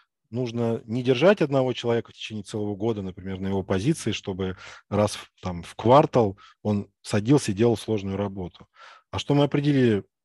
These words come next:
э, временной интервал задачи, определили к нему требования к компетенциям по реализации, быстро нашли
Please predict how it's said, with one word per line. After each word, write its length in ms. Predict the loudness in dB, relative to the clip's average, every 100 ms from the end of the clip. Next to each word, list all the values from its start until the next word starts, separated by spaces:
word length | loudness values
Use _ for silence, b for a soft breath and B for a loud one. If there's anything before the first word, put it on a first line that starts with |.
| _ -12
э, 280 | -10 -12 -16 _ _ _
временной 440 | 2 4 6 4
интервал 400 | 4 4 6 8
задачи, 540 | 6 6 6 4 -2 -6
определили 480 | -8 -6 -4 -2 -4
к 120 | -4
нему 160 | -6 -4
требования 400 | -2 -2 -2 -8
к 40 | -10
компетенциям 640 | -14 -4 -4 -2 -4 -4
по 80 | -4
реализации, 720 | -2 0 0 -2 -4 -10 -10 b b b _
быстро 640 | -2 0 2 0 0 -2 -8 -4
нашли 560 | -2 -2 -4 -4 -6